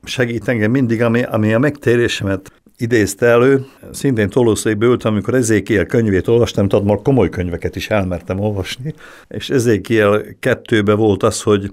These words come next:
ember fia, alja lábadra. És akkor úgy kinevettem ezt a dolgot, hogy hát, hogy is van ez,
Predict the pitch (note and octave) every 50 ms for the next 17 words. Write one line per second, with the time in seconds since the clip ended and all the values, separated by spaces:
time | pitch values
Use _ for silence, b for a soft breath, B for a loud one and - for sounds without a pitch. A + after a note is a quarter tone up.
0 | - _ - C#3+ C3+ A#2+ A2 G2+ F#2 F2 - - A2+ G#2 G#2 - - A2 G#2+ G#2
1 | G2 G2 G#2 G2+ F2+ E2+ E2+ F2 E2+ - - G2+ G2 b b b b b b b
2 | b - - C3 B2+ - D3+ C3+ C3+ C3 B2+ - - D3+ C3+ A#2 A2+ A2 G#2+ -
3 | A2 A2 G#2 - - A2 A2 B2 B2+ A#2+ A2+ G#2+ G#2+ - A2 G2 - - A2 -
4 | - - - B2 A#2 A2+ G#2+ G2+ - - A#2 A2+ A#2+ C3+ C3+ -